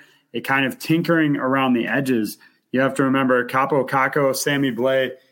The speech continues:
and Kevin Rooney are all on I R. So those would be, you know, depth additions. And, and that's maybe the one thing that you would think that they need, maybe some more depth forwards. It's probably why they went out and get, got Frank Vatrano.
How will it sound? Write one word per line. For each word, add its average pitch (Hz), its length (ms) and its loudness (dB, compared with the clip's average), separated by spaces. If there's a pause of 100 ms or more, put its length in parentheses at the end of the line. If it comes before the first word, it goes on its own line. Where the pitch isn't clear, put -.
(180)
and 113 80 -10
Kevin 131 340 -2
Rooney 143 340 2
are 123 180 0
all 123 180 2
on 113 120 -2
I 123 240 -2
R. 120 280 0
So 117 220 -6
those 143 340 0
would 135 120 0
be, 120 360 0 (380)
you 127 80 -4
know, 120 160 0
depth 139 540 -2
additions. 127 920 -2
And, 120 180 -6
and 131 160 -4
that's 151 240 -2
maybe 156 280 2
the 131 120 0
one 131 280 0
thing 131 260 0
that 117 120 -2
you 123 180 0
would 110 180 -4
think 131 320 -4
that 110 180 -6
they 107 140 -4
need, 151 440 2 (440)
maybe 127 240 0
some 123 240 -2
more 117 180 0
depth 117 300 -4
forwards. 143 500 0
It's 104 140 -10
probably 110 320 -6
why 110 240 0
they 113 120 -2
went 107 220 -2
out 117 280 0
and 101 120 -10
get, 107 380 -8
got 127 340 -2
Frank 127 240 -2
Vatrano. 120 640 -2